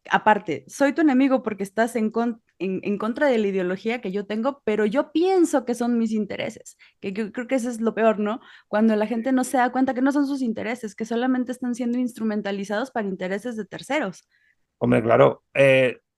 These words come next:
Speaker 2: en, vamos a, otra vez al ámbito médico. Tenemos un problema en, en una profesión tan linda como es la medicina, cuando el papel del médico, que es un asalariado, del enfermero, del A T S, de los profesionales de la salud,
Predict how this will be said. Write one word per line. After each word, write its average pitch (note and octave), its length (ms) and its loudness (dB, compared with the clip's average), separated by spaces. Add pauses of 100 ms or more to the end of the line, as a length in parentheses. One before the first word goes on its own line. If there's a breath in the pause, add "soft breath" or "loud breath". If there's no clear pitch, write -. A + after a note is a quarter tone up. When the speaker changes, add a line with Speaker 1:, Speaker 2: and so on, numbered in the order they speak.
(120)
Speaker 2:
en, C#3 220 -2
vamos D#3 300 2
a, E3 180 4
otra D#3 200 2
vez D3+ 180 -2
al D3 120 2
ámbito C#3 580 -2
médico. E3 420 -10 (1300)
Tenemos D3 400 0
un E3 100 -2
problema E3 420 2
en, B2+ 120 -2
en A#2+ 320 -4
una D3+ 420 0
profesión D3 400 -6
tan B2+ 180 4
linda D3+ 280 0
como A2+ 160 -4
es A#2 80 -6
la C#3+ 80 2
medicina, D#3 600 -6 (580)
cuando D#3+ 840 2
el A#2+ 640 -4
papel C#3+ 480 2
del A#2+ 320 -4
médico, D3 460 0
que C3+ 60 -6
es - 80 -8
un B2+ 60 -2
asalariado, C3+ 560 0
del B2+ 100 -4
enfermero, C#3+ 680 -2
del B2 100 -2
A A2 120 -4
T B2 220 -2
S, D3+ 200 -4
de B2 80 -4
los A2+ 100 -8
profesionales A2 460 -6
de D3+ 60 0
la D3 40 0
salud, D#3+ 380 -2